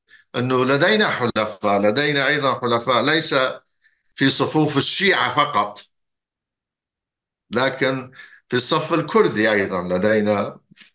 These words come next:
ارتباطات وعلاقات، ومع السنة حتى، يعني مع السنة في العراق حسب معلوماتنا، آه، لديهم، لديهم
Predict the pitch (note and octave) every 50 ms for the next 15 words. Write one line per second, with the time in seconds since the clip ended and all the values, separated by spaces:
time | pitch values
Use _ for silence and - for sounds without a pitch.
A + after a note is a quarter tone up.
0 | _ - G#2+ G2+ - - G2+ - - - G2 F#2+ F#2+ - C3+ C#3+ C#3+ C#3+ C#3 -
1 | - D#2 - G2 F#2 F#2 F#2 F2+ - C3+ C#3 C#3 C#3 C#3 C#3 C#3 - - _ _
2 | _ _ _ _ _ _ _ _ _ - G#2+ A2 A#2 E3 F3 F3+ F#3+ - - -
3 | A#3 A3+ G#3+ E3+ A#2+ - - G2 - - - - - - _ _ _ _ - F2+
4 | F2 E2+ F2+ G#2 B2+ B2+ B2 A#2+ - - C3+ A#2 G#2+ G#2+ G2 G2+ G#2 F#2+ E2+ E2+
5 | F#2 G2+ G#2+ A#2+ C#3+ D3 D#3 - - - - A2+ G#2+ - A2+ G2+ F2 - - _
6 | - A2 G#2 G2+ D#2+ - F#2+ F#2+ F#2 G#2 A#2 B2 B2 - D3 C#3+ D3 D#3 - -
7 | - - _ _ _ _ _ _ _ _ _ _ - - A2+ A2 A2+ A2 G#2+ A2
8 | A2+ A#2+ B2 D#3+ D#3 D3+ A#2 G2 E2+ D#2 - - - - - G#2 G2+ G2+ A#2+ B2
9 | A2 G2+ G2+ G2+ G2 F#2+ F#2 F2+ - - -